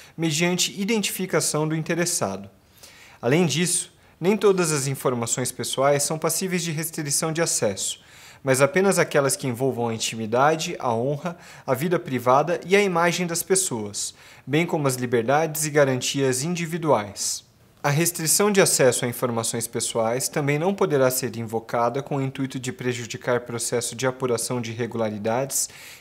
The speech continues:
em que o titular das informações estiver envolvido, bem como em ações voltadas para a recuperação de fatos históricos de maior relevância.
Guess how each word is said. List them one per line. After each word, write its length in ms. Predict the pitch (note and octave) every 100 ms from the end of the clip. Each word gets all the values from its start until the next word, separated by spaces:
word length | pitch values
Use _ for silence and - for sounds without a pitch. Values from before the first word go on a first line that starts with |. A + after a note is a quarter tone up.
| -
em 80 | C#3+
que 140 | E3
o 20 |
titular 460 | D#3 D#3+ E3 D#3 D3+
das 160 | C#3+
informações 680 | C#3 - C3+ B2 - D3+ D#3
estiver 440 | D#3 - C#3+ C3+ C#3
envolvido, 640 | C#3 D#3 A#2+ A2 G2 G2+ - - - -
bem 160 | D#3 F#3
como 240 | F#3+ D3
em 80 | C#3+
ações 340 | C3+ - C3
voltadas 540 | A#2+ A#2+ A#2+ C3 B2 -
para 220 | C3+ A#2+
a 20 |
recuperação 680 | A#2+ D#3 - D3 C3 - C3+
de 120 | C3
fatos 420 | - A#2+ A2 A2+
históricos 720 | C#3 - - C#3 D3+ D3+ D3+
de 160 | C#3+ D3+
maior 340 | D3 B2+ B2
relevância. 760 | B2 C#3+ D3+ C3+ G#2+ G2+ -